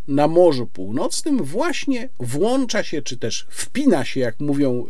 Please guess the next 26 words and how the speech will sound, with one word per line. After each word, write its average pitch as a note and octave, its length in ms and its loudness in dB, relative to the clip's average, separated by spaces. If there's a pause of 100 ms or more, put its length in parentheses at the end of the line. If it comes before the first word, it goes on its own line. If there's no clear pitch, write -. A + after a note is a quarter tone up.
(140)
e, G#2 40 -2
fachowcy, C#3 560 2
tutaj A2 280 -2
używając A2 460 -2
takiego G#2 320 -4
żargonu, A2+ 500 -2
mówią, C3 260 0
że A#2 60 -2
to - 80 -6
jest - 120 -2
wpinka - 680 -2 (720)
do D#3 300 4
gazociągu F#3+ 920 0 (240)
Europipe D3+ 580 2
dwa. A2 220 -2
I G#2 100 -4
dopiero D#4 380 -2
ten F3+ 160 0
gazociąg D#3 560 -2
Europipe C#3 500 0
dwa, C3+ 340 -2
który C#3+ 340 -2 (320)
ma C3+ 120 2
trasę, C3 560 0 (180)
e, A2 120 -2
północ-południe, C#3 1000 0